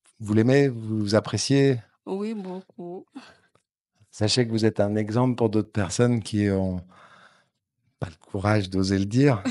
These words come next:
Speaker 2: <laughs>
Speaker 1: Vous, vous avez le courage d'y aller.
Speaker 2: Oui.
Speaker 1: Je vous remercie beaucoup parce qu'en ce moment, c'est les journées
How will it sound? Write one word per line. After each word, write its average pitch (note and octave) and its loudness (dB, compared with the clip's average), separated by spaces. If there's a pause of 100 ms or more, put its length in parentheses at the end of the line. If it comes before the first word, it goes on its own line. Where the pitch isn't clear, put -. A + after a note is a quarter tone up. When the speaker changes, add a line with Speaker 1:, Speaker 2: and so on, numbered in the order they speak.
(120)
Speaker 2:
<laughs> - -14
Speaker 1:
Vous, A2 2
vous A2+ 2
avez G#2 4
le G2+ 0
courage G#2 4
d'y G#2 2
aller. B2 4 (400)
Speaker 2:
Oui. E3 -12 (640)
Speaker 1:
Je - -12
vous G#2 0
remercie G#2+ 0
beaucoup A#2+ 2
parce A#2 -2
qu'en A2 0
ce - -6
moment, A#2+ 2
c'est B2 -4
les G#2 -2
journées G2+ 0